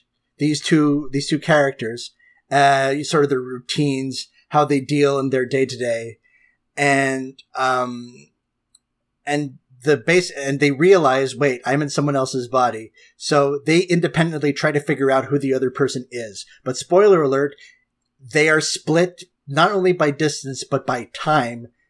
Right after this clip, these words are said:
because one person is three years ahead of the other. So this opens up, uh,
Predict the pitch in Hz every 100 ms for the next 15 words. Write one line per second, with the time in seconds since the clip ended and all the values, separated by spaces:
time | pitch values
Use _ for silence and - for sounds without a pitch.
0 | - 131 - 147 131 - - _ _ -
1 | 139 156 151 156 139 139 135 - 143 139
2 | 135 135 131 - 120 - 151 135 120 127
3 | 123 113 92 - _ _ _ _ - -
4 | - 151 147 143 143 147 - - 196 262
5 | 202 185 190 160 143 135 - - _ _
6 | _ _ _ 127 127 127 123 123 120